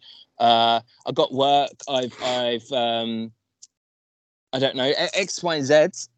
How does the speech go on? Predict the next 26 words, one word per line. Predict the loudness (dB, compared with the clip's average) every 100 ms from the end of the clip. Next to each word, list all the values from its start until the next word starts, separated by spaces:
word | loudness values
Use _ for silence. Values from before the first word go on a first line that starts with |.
| -8
It, | -8 -8
there's | -2 2 2
this | 2 -2 4
various | 6 8 8 6 -2 -4 _ _ _ _ _
problems | 2 2 -4 -6 -10 -10 -2
or | 0 2 2 2 -2 _ _ _ _ _ -4
things | 2 4 2
that | -2
pop | -2 -2 0
up | 0 0 -10 2
just | 2 2
by | -2 0
doing | 0
that | -2 -2
simple | -4 -2 -2
thing | 0 2 2 2
of | -2 -6 _ _ _ _ _ _ _ _ _ _ _ -4
waking | -4 -2
up, | -6 -8 -14 -16 -18 -6
going | 4 6 6
outside, | 4 2 2 2 0 -6 _ _ 0
getting | 4 6
sunlight | 6 4 4 4 4
on | 4
your | 4
face, | 6 6 6 2 -4